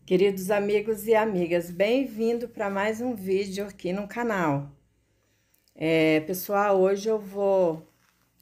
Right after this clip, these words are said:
passar pra vocês aqui, é, uma receita de prestígio. Só que, que eu vou utilizar aqui,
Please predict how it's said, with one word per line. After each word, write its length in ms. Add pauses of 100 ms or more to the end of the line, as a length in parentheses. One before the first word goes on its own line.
(120)
passar 360
pra 120
vocês 600
aqui, 640 (800)
é, 420
uma 140
receita 760
de 880
prestígio. 920
Só 380
que, 580 (1040)
que 120
eu 100
vou 160
utilizar 720
aqui, 640